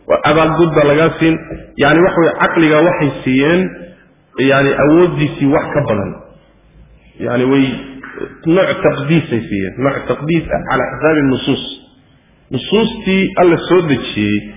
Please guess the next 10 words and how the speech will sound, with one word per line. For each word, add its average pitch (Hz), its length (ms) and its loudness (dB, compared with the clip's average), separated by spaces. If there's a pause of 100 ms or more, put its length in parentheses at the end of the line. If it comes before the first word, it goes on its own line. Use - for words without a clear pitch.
(120)
waa 123 140 0
waxay 147 220 0
ka - 120 0
hormariyeen 123 460 0
caqliga. 98 540 -4 (600)
Waxay 135 280 0
yidhahdaan 131 460 2
macnaha 151 300 2 (420)
alqatciyaat 131 800 0
alcaqliya 135 680 2